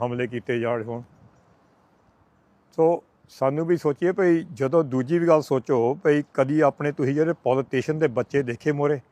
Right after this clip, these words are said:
ਲੜਦੇ ਜੰਗਾਂ ਦੇ ਵਿੱਚ, ਉਹ ਵੱਡੇ ਵੱਡੇ ਟੌਪ ਯੂਨੀਵਰਸਿਟੀਆਂ, ਵੱਡੇ ਵੱਡੇ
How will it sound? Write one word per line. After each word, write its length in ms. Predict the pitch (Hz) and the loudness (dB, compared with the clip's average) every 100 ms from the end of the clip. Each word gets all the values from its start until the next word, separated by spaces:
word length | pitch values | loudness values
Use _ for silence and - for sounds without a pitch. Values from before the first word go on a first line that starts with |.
| _ _ 123 | _ _ 0
ਲੜਦੇ 300 | 123 120 131 | 0 0 -2
ਜੰਗਾਂ 320 | 123 117 123 | -2 -2 -2
ਦੇ 60 | |
ਵਿੱਚ, 280 | 123 120 - _ _ _ _ _ _ _ _ | -2 -6 -10 _ _ _ _ _ _ _ _
ਉਹ 80 | 143 | -6
ਵੱਡੇ 300 | 123 147 135 | -2 0 2
ਵੱਡੇ 320 | 151 143 139 | 2 2 2
ਟੌਪ 300 | 139 139 143 | 2 0 0
ਯੂਨੀਵਰਸਿਟੀਆਂ, 600 | 139 143 139 135 - 139 | -2 -4 -2 -2 -2 -4
ਵੱਡੇ 280 | 135 135 123 | -2 -2 0
ਵੱਡੇ 320 | 139 127 131 | -2 0 -2